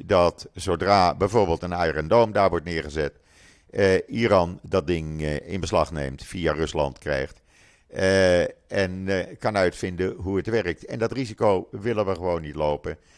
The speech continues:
Het staat in de Engelstalige Wynet en het gebeurt niet. Ook al omdat Iran nu inmiddels militaire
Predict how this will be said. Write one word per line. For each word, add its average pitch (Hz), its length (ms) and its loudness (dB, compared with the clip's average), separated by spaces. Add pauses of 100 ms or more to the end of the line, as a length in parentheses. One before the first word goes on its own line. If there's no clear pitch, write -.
(180)
Het 117 140 -4
staat 139 300 2
in 117 220 -6
de 104 100 2
Engelstalige 90 680 -4
Wynet 71 500 -4 (460)
en 101 200 -6
het 95 120 -6
gebeurt 82 520 -2
niet. 101 340 -8 (500)
Ook 156 240 8
al 104 200 8
omdat 107 600 2
Iran 101 480 0
nu 95 300 -4
inmiddels 90 720 -2
militaire 92 920 0